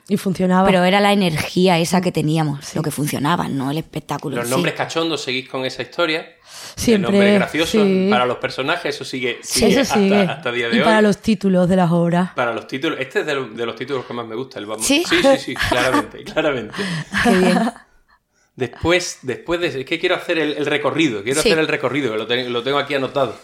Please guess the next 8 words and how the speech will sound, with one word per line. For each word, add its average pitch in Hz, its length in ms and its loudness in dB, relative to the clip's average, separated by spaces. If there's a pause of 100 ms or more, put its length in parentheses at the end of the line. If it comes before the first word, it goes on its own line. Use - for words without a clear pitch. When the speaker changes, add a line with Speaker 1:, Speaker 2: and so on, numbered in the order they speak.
Speaker 2:
Vale. 196 300 0
Speaker 3:
De-, 123 140 -6
después, 151 640 -4 (720)
Sex - 320 -4
Appeal. 214 400 -2 (720)
Speaker 2:
Sí. 233 440 4
Speaker 1:
Sí. - 60 -10 (440)
Speaker 3:
¿Mm? 147 180 -12